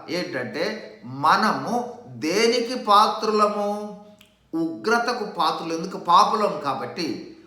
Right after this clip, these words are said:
ఉగ్రతకి, నరకానికి, శిక్షకు పాత్రులము. దేవుడు శిక్షకు పాత్రులమైన మనలను జ్ఞాపకం చేసుకొని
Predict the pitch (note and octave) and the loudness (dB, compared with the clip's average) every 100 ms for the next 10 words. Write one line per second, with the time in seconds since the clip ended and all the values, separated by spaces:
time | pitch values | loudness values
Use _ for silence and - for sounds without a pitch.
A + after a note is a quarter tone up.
0 | - D3+ D3 G3+ A3 A3+ G#3+ A3 A#3+ A#3 | -8 -8 -4 -2 -2 0 -2 -2 -6 -8
1 | - - _ - F#2+ B2+ D#3+ G3+ G#3 G#3+ | -14 -20 _ -18 -8 -4 -2 2 4 4
2 | G#3+ G#3 G#3+ A3+ A3 - - - - - | 4 -2 -4 -4 -8 -16 -16 -12 -6 -2
3 | G#3+ G#3+ A3+ A3+ G3+ E3+ E3 D#3+ D3+ D3 | -2 0 -2 -2 -2 4 4 2 -2 -2
4 | C#3+ C3+ A2 - - _ _ _ _ _ | -2 -6 -10 -14 -20 _ _ _ _ _
5 | _ _ _ _ _ C#3+ C3 F3+ A#3+ C4+ | _ _ _ _ _ -16 -4 4 4 4
6 | G#3 D3 D3 A3+ - - - - G#3 G#3 | 2 0 -2 -2 -6 -12 -8 -4 -4 -2
7 | - B3+ B3+ A#3+ F#3+ F#3 A3 A3 A3+ A3+ | -2 -2 -2 2 6 6 6 0 -4 -2
8 | A3+ A3 A3 G#3+ G3 C#3+ C3+ C#3+ F3 B3 | 0 0 0 0 -2 -4 -4 0 2 2
9 | C4 A#3+ G3+ C#3+ D#3+ F3+ A3+ A#3 A3+ G3+ | 0 -2 -4 -2 0 0 0 -6 -6 -6
10 | F3 D#3+ - D3 F3+ C3 - - | -6 -8 -8 -6 -6 -6 -10 -18